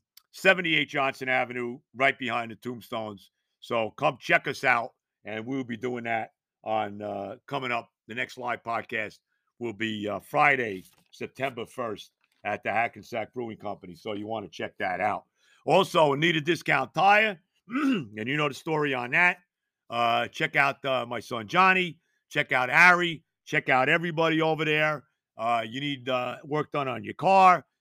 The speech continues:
You need tires. You need any of that kind of thing. You need your car inspected. You can, uh,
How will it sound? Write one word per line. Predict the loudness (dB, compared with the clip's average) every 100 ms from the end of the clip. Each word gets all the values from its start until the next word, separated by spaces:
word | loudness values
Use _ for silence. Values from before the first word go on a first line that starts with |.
| _
You | -10
need | -8 -8
tires. | 0 4 4 4 -2 -8 _ _ _
You | -12
need | -8 -6 2
any | 2 4 0
of |
that | 0 -4 -4
kind | -6
of | -6
thing. | -6 -6
You | -6
need | -6 -8
your |
car | -4 0 0
inspected. | -2 -6 -4 -4 -4 -8 -8 _ _ _
You | -10 -6
can, | -6 -4
uh, | -4 -6